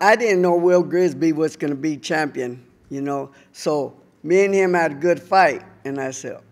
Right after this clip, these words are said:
"Órale, this is the way it feels, hell yeah." And I knocked him down one time. When I knocked him down, I said, "Oh, hell yeah, let me get him." I'm-, and I went right after him, but it went, um,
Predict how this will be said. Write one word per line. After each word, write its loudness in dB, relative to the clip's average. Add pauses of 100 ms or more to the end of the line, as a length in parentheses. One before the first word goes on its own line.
(220)
"Órale, -2
this -4
is 0
the -4
way 4 (200)
it 0
feels, 2 (440)
hell -2
yeah." -2 (340)
And -8
I -2
knocked 2
him -6
down 4
one -2
time. -6 (260)
When -6
I 2
knocked -2
him -6
down, -2 (300)
I -10
said, -8 (320)
"Oh, 4
hell 0
yeah, 4 (220)
let -6
me -8
get 0
him." -2
I'm-, 2
and -4 (160)
I -4
went -2
right 0
after -2
him, -6
but -6 (120)
it -6
went, -6
um, -10